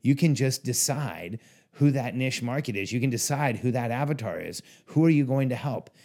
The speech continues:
And I want you to think about who you're going to help in, in not like,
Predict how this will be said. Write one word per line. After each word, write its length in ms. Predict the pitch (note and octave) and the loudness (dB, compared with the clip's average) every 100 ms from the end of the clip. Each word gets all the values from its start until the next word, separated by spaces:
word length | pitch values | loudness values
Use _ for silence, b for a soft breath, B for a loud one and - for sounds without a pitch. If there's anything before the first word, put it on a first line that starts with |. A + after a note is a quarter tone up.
| b b b - | b b b -4
And 120 | C3 | 0
I 60 | A#2+ | 2
want 280 | C3+ E3 | 2 2
you 80 | D#3+ | 2
to 80 | D3 | 0
think 320 | - F3+ G3+ | 2 2 2
about 460 | A2+ G2 E2+ G#2 - b b b - - | 0 -4 -6 -10 -12 b b b -20 -20
who 160 | - D#3+ | 4 6
you're 140 | E3 | 6
going 220 | C#3 D3 C#3 | 4 0 0
to 60 | |
help 280 | A#2 F3 - | 0 -2 -2
in, 200 | C3+ C#3 | -2 0
in 400 | - C#3 C#3 A#2 | 0 0 0 0
not 280 | B2+ E3+ G3 | -2 -2 -2
like, 260 | E3 D3+ | -2 -2